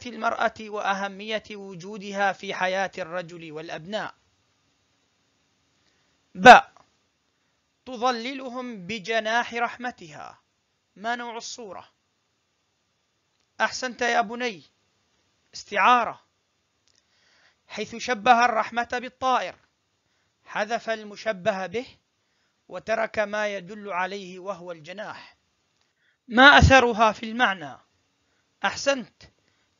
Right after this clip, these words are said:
تجسيد المعنى، لتوضيح مدى رحمة الأم بأبنائها.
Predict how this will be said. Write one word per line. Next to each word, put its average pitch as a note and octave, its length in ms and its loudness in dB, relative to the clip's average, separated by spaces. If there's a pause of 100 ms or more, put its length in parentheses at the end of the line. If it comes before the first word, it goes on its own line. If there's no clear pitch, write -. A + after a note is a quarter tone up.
تجسيد G#3 500 -8
المعنى، D3+ 500 -6 (760)
لتوضيح G3+ 600 -4
مدى G#3 520 2
رحمة G3+ 460 -6
الأم G3 520 -12
بأبنائها. E3 1200 -12